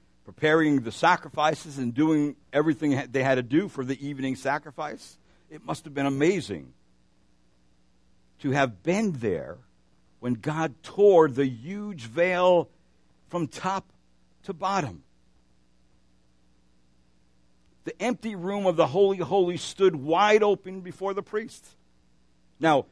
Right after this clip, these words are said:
take your Bible for a minute. Look at Mark chapter fifteen,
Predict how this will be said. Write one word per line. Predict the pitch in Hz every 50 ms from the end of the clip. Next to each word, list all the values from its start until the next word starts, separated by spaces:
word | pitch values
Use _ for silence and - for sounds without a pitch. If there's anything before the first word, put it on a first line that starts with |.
| _ _
take | 220 233 -
your | - 160
Bible | 131 185 190 208 190 165 139
for | - 143
a | 143
minute. | 139 139 147 160
Look | 165 170 165 208 247 240 - - _ _ _ _ _ _ _ _ _ -
at | 151 147 143
Mark | 139 131 131 147 151 165 175 165 -
chapter | - - - 156 135 - - 131
fifteen, | - - 147 139 - - - 131 120 101 85 80